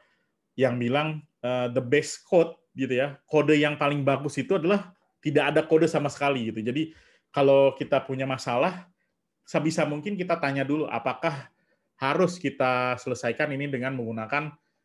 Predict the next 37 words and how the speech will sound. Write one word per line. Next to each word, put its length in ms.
eh, 240
coding 400
gitu 160
ya, 80
harus 240
kita 160
bikin 240
fiturnya. 400
Nah, 160
ini 80
kadang-kadang 640
cuma 640
kita 160
bisa 240
bertanya 480
dulu 400
ke 160
sebu-, 640
ke 80
orang-orang 800
yang 160
mem-, 320
punya 480
wewenang 560
gitu 240
ya, 80
dan 160
dia 80
bilang, 240
"Oh, 160
sebenarnya 400
kita 240
bisa 400
implement 360
policy 360
baru 280
nih," 240